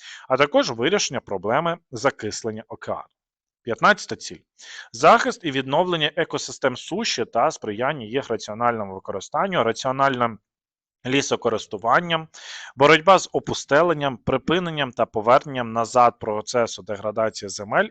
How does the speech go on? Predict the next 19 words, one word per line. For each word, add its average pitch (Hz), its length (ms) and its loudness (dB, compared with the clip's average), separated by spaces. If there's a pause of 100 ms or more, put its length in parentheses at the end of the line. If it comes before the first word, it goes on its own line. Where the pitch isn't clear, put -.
і 135 100 -8
зупинення 156 600 -4
втрати 107 440 -4
біорізноманіття. 101 920 -12 (680)
Людське 277 260 4
життя 233 300 4
і 202 80 4
засоби 160 420 2
до 147 100 2
існування 175 500 -2
залежать 139 480 2
від 127 120 -6
землі 135 400 -4
настільки 127 500 -4
ж, 113 80 -6
наскільки 117 420 -8
і 110 60 -6
від 107 140 -12
океану. 107 440 0